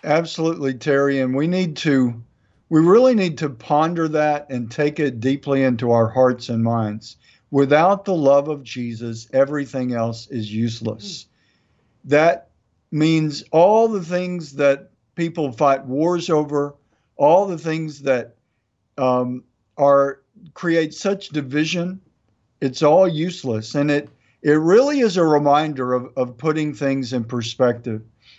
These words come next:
Speaker 1: Just to share something, you know, an insight that I had today.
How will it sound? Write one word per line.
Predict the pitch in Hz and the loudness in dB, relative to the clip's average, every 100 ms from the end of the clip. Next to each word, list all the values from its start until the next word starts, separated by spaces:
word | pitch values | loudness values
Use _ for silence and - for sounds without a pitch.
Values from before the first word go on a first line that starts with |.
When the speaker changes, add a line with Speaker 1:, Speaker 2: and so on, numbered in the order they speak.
| _ 117 | _ -2
Speaker 1:
Just | 156 160 160 | 0 0 -2
to | 147 | -2
share | 143 156 151 147 143 123 _ _ _ | 2 2 4 4 2 -4 _ _ _
something, | 196 196 160 147 139 131 - | -2 -2 0 -2 0 -4 -2
you | 135 | 2
know, | 135 131 | 4 6
an | 131 | 4
insight | 143 156 156 147 139 131 | 2 -2 0 0 0 -2
that | 131 | -2
I | 135 135 | -2 0
had | 143 135 | -2 -4
today. | 127 131 147 143 127 | -4 0 2 0 -4